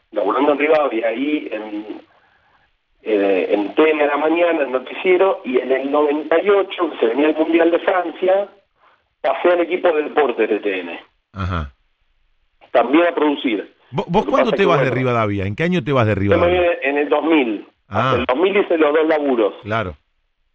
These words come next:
Speaker 1: Y ya después no, no me daba la cabeza.
Speaker 2: Claro.
Speaker 1: Entre, <laughs> entre lo que me exigía Ernesto y que entraba a T N a las seis de la mañana,
Speaker 2: No.
Speaker 1: no, se me pegaron los platinos, ya está.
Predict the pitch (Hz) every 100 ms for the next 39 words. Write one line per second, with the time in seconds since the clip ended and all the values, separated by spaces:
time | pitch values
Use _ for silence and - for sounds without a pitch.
0 | _ _ _ _ - - 135 123 - 131
1 | 127 117 107 104 101 90 - - - 110
2 | 98 101 110 107 104 104 110 95 - -
3 | _ 95 90 104 104 113 110 - - -
4 | - _ _ - 104 117 117 123 117 135
5 | - 180 160 147 117 - 104 - _ _
6 | _ _ - 127 123 123 170 170 156 151
7 | 135 127 151 139 123 120 - 170 160 143
8 | 143 180 196 180 113 107 107 - 90 104
9 | 98 - 104 101 123 127 120 113 - 139
10 | 107 - 107 131 90